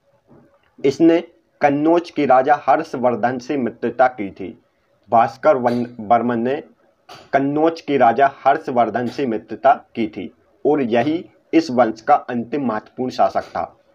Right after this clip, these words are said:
इसके बाद वर्मन वंश पतन की ओर चला जाता है और पाल साम्राज्य का हिस्सा बन जाता है। नेक्स्ट वीडियो में हम कश्मीर के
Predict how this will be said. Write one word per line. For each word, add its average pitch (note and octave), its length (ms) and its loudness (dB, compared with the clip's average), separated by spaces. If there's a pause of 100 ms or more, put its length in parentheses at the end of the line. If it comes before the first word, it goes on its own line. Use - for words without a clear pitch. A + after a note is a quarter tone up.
(400)
इसके C#3 300 -2
बाद B2 300 2 (840)
वर्मन C3+ 400 2
वंश C3+ 340 0 (160)
पतन D3 340 2
की C#3 180 -4
ओर D3 160 0
चला A#2+ 360 0
जाता B2 300 2
है E3+ 220 -4 (320)
और D3 300 2
पाल C#3 260 4
साम्राज्य A2 540 -2
का A2 60 -4
हिस्सा B2+ 540 -2
बन A2+ 180 0
जाता F2+ 300 0
है। F2+ 260 -10 (840)
नेक्स्ट D#3 320 0
वीडियो C3+ 320 0
में B2 120 -2
हम C#3 280 -6 (280)
कश्मीर E3 440 2
के D3+ 320 -2